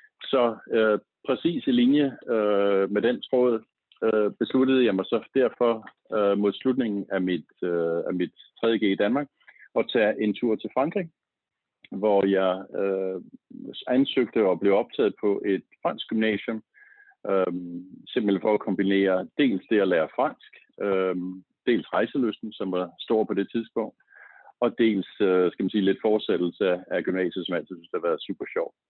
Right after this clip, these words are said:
Øhm, og jeg var så heldig at blive optaget i et gymnasie nede i Sydfrankrig, øhm, hvor jeg så blev, øh, indrullet på. Øhm, efter relativt kort tid, så stod det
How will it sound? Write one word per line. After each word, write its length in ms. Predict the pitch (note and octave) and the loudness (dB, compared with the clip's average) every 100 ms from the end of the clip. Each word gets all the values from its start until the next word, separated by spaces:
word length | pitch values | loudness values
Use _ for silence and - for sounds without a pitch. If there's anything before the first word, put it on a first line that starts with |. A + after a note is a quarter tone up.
| - | -6
Øhm, 200 | F#2+ F#2+ - | -4 -4 0
og 80 | |
jeg 80 | C3+ | 0
var 60 | C3 | 2
så 80 | C3 | 2
heldig 160 | C3 | 2
at 40 | G#2+ | 2
blive 120 | G#2 | 2
optaget 540 | A2+ - - C3 G#2+ - | 0 -2 -2 -2 -2 -4
i 300 | G#2 F#2+ - | -4 -2 -2
et 140 | F#2+ - | -6 -4
gymnasie 420 | G2+ G#2 F#2+ G2 | -2 -2 -4 -4
nede 160 | G2 | -2
i 40 | F#2+ | 0
Sydfrankrig, 600 | - E3 D3 C3+ - C3 _ _ - - - _ - | 0 0 -2 -4 -6 -12 _ _ -20 -20 -20 _ -4
øhm, 400 | G2+ G2 F2+ F2+ F2+ G2 | 0 2 0 -4 -6 -4
hvor 80 | G2+ | -2
jeg 100 | F#2+ | 0
så 140 | A2 | -2
blev, 580 | G2 G2 G2 F#2 F2 F2+ | -2 0 2 2 0 0
øh, 120 | F2 - | 0 0
indrullet 460 | G#2 G#2 G2 E2+ D#2+ - | -2 2 0 0 -4 -2
på. 260 | F2 - _ _ _ - | -2 -4 _ _ _ -8
Øhm, 440 | F2+ F2+ F2+ F2 - F2+ - - _ _ _ _ _ - | -4 -4 -6 -10 -14 -18 -20 -20 _ _ _ _ _ -2
efter 240 | C#3 - | -2 0
relativt 420 | B2 D#3 D#3 C3 G#2+ | 2 2 2 -2 0
kort 260 | C3 C3 - - | 0 0 -2 0
tid, 360 | C#3 B2+ - | 0 0 -4
så 240 | G2+ - B2 A#2 G#2+ G2 G2 - - | -4 0 2 4 4 4 2 -4 -6
stod 180 | - G#2 | 0 0
det 140 | G2+ | 0